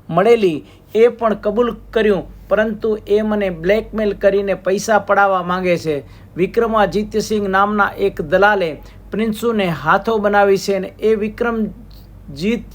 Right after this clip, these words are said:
સિંઘે મારી પાસે આવીને આખા કેસ દબાવી દેવા માટે બે કરોડ રૂપિયાની માંગણી કરેલી.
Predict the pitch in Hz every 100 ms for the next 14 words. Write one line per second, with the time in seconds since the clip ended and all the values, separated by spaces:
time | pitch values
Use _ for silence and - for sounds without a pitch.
0 | - - 220 220 165 - - - - 180
1 | 202 214 214 214 220 - 202 220 220 214
2 | - 196 208 214 196 - - 220 240 -
3 | - - - - - - - 160 190 202
4 | 226 240 233 180 214 220 202 208 214 233
5 | 190 180 233 226 226 214 202 208 214 196
6 | 180 180 196 196 170 185 170 151 147 139